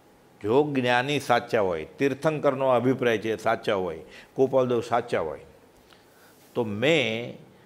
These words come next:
અભિમાન કર્યું છે કે હું ધર્મ કરું છું, પણ ધર્મ જેવું કાંઈ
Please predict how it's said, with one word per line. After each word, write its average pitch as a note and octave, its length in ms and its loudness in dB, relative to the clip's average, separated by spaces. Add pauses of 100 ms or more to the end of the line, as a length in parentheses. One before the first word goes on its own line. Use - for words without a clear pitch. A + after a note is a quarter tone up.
(140)
અભિમાન C#3 500 2
કર્યું F#3+ 320 4
છે F#2+ 320 -4 (1400)
કે A2 80 -6
હું A#2 200 -4
ધર્મ A#2 340 4
કરું G2 360 -2
છું, E2 140 -10
પણ G2+ 160 -6
ધર્મ G2+ 400 -2
જેવું A2 420 0
કાંઈ F#2 300 -8